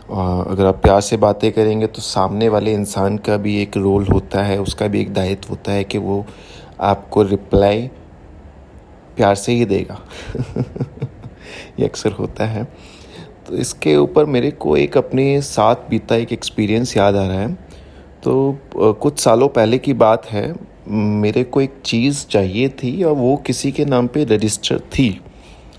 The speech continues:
तो मैंने उनका नंबर लिया और उनको कॉल किया। मैं बात करता रहा तो मुझे लगा कि शायद कंपनी का कोई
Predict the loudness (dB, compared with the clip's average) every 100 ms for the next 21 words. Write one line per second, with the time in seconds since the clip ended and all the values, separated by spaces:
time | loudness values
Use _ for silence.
0 | -20 -20 -20 -20 -20 -12 -8 -8 -8 -8
1 | -2 0 2 2 2 0 -4 -14 -12 -2
2 | 0 0 -2 -8 0 2 4 2 2 2
3 | 2 2 2 2 0 0 0 -2 -2 -4
4 | 0 2 2 2 -4 -4 -4 -4 -8 -4
5 | -2 0 -2 -2 0 -2 2 0 2 -2
6 | -4 -12 -20 -20 -6 -2 0 2 4 4
7 | 2 -2 2 2 2 0 2 2 2 -2
8 | -2 0 -2 0 0 0